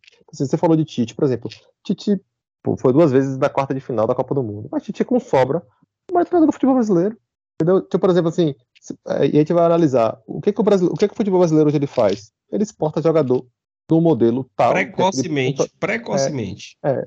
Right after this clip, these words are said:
Speaker 1: o cara sabe driblar, manda embora. O cara sabe dar um chute, manda embora. A gente não produz jogadores pensantes do jogo. E eu, eu fiquei pensando, pô, em dois mil e quatorze a gente não teve um jogador como o Miller da Alemanha. Em dois mil e dezoito a gente não tinha um De Bruyne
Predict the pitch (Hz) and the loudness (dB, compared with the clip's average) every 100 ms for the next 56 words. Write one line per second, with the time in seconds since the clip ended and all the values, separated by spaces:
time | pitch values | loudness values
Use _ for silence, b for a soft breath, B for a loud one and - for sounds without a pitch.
0 | - 135 165 156 131 - 160 170 165 147 | -8 -2 2 2 -2 -4 0 2 2 2
1 | 135 156 190 - _ _ 311 143 143 135 | 4 4 0 -6 _ _ -4 0 0 0
2 | 131 196 - _ _ - 143 143 151 147 | -2 -2 -10 _ _ -6 -4 -2 -2 0
3 | 151 139 - 127 - 123 139 139 131 165 | 0 0 -2 -4 -4 -4 -2 0 -2 -4
4 | 220 269 - 311 - 208 180 170 147 135 | -8 -8 -4 -2 0 0 0 2 2 2
5 | 143 - _ _ _ - 160 - 139 135 | 0 -6 _ _ _ 0 0 0 -4 0
6 | 123 110 98 95 - _ b b - 120 | 0 2 2 0 -4 _ b b -2 2
7 | 131 - 139 135 160 175 147 123 123 160 | 2 2 2 2 0 -2 -2 -2 0 2
8 | 185 175 143 139 170 180 170 214 185 165 | 2 2 2 2 2 2 0 -2 0 2
9 | 156 135 131 - 170 127 127 104 98 101 | 2 2 2 0 0 2 2 0 -2 -2
10 | 98 92 85 - _ _ _ - 135 143 | -2 -4 -6 -12 _ _ _ 0 0 2
11 | 123 143 160 175 156 135 131 131 117 117 | 0 0 0 -2 0 0 2 2 2 0
12 | 104 | -4